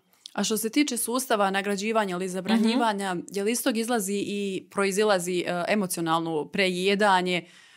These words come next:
Speaker 1: Znamo da dolazi i do čak malo gorih, e, emocionalnih stanja, što na-, dovodi, ne znam, ili eventualno do prejedanja ili u drugom dijelu do bulimije, anoreksije.
Speaker 2: Mhm.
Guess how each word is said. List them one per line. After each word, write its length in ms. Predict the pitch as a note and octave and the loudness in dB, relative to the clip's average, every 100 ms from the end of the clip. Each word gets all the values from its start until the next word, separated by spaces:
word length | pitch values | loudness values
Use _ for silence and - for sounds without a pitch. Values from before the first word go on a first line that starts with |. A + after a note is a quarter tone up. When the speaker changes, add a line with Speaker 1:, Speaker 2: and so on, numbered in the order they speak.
| - | -8
Speaker 1:
Znamo 320 | - G3 G#3+ G#3 | 0 4 4 4
da 80 | |
dolazi 300 | G#3 A3+ G#3 | 4 4 4
i 40 | G#3+ | 2
do 120 | G3+ | 2
čak 260 | A#3 A3+ G3+ | 2 0 0
malo 280 | G#3+ G#3 | 2 2
gorih, 460 | G3+ B3 F#3+ F3 - | 2 2 2 0 -4
e, 20 | F3 E3 D#3+ D#3 - _ F3 | -6 -4 -4 -6 -10 _ 0
emocionalnih 520 | F#3+ F#3 F#3+ F3+ F3+ | 0 0 0 0 0
stanja, 500 | - F#3+ G3 F#3+ F3+ | 2 4 4 2 -2
što 240 | F3+ G3+ F#3+ | -2 -2 0
na-, 240 | F3+ F3+ | 0 0
dovodi, 340 | F3+ F3+ E3 | 2 0 -2
ne 180 | E3 E3 | -4 -4
znam, 160 | D#3+ D3+ | -4 -4
ili 360 | D3 E3 D#3+ - - - | -4 -4 -4 -8 -16 0
eventualno 400 | G3+ G3 G3 F#3+ | 2 4 2 0
do 80 | F#3+ | 0
prejedanja 760 | G#3 G#3 A3+ C4 C4+ C4 B3 | 0 2 2 4 4 4 2
ili 220 | A#3 A#3+ | 2 2
u 100 | A#3 | 0
drugom 380 | G#3+ A#3+ A3 A3 | -2 0 0 2
dijelu 320 | G#3+ A3 A3+ | 2 2 2
do 400 | G#3 G#3 G3+ G3 | 2 4 6 4
bulimije, 480 | F#3+ G#3 G3+ F3+ F3 | 2 2 2 2 2
anoreksije. 580 | F3 E3 D3+ E3+ - - | 0 -2 -2 -4 -6 -8
Speaker 2:
Mhm. 160 | - | -10